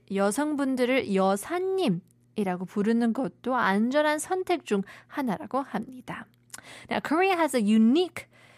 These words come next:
respectful title culture, and it might get confusing as to what title you need to call somebody,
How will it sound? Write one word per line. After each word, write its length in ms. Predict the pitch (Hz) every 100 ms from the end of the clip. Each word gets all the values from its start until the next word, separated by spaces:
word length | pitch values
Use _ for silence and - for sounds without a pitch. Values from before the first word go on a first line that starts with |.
| _ _ _
respectful 1040 | 196 208 - - - 311 - - 285 285 277 _ _ _ _ _ -
title 640 | - 220 254 220 185 269 - _ _ -
culture, 420 | 214 - - 190
and 120 | 190
it 60 | 240
might 200 | 311 285
get 140 | 285
confusing 580 | 240 220 233 240 214 180
as 80 | 180
to 140 | 208
what 340 | 190 208 - - -
title 400 | - 220 233 233
you 120 | 208
need 220 | 196 208
to 100 | -
call 360 | - - 185 190
somebody, 520 | - 185 185 190